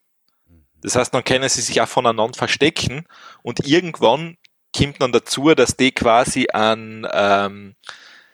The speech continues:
äh, ein Teammitglied kriegen. Das heißt, dann gibt's auf einmal zwei, was suchen und einen, der sich verstecken muss, oder zwei, was sich verstecken und einer, was suchen muss, oder zwei gegen zwei.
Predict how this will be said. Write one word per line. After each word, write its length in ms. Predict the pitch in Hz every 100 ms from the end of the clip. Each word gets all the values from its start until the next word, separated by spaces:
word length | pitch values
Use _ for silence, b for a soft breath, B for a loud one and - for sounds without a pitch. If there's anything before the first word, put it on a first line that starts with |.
| B B _ _
äh, 60 | 104
ein 720 | 117 110 110 110 110 - -
Teammitglied 760 | - 156 165 131 - - 104 -
kriegen. 280 | - 98 98
Das 120 | -
heißt, 240 | 113 -
dann 100 | 117
gibt's 180 | 165 -
auf 140 | 120
einmal 220 | 123 117 110
zwei, 380 | - 110 113 139
was 200 | 139 -
suchen 560 | 143 147 - 143 143 - _ _ _ _ _ _
und 460 | 123 120 113 - -
einen, 300 | 107 123 135
der 160 | 120
sich 180 | - 110
verstecken 500 | 107 - 139 - 156
muss, 260 | 139 139 -
oder 240 | 110 110 -
zwei, 340 | - 95 120
was 160 | 123 -
sich 100 | 113
verstecken 640 | 113 - 113 - - 117
und 180 | 101 92
einer, 260 | 107 127 123
was 140 | 113
suchen 280 | 131 127 127
muss, 220 | 117 113
oder 260 | - 110 107
zwei 300 | - - 95
gegen 260 | 92 87 85
zwei. 300 | - -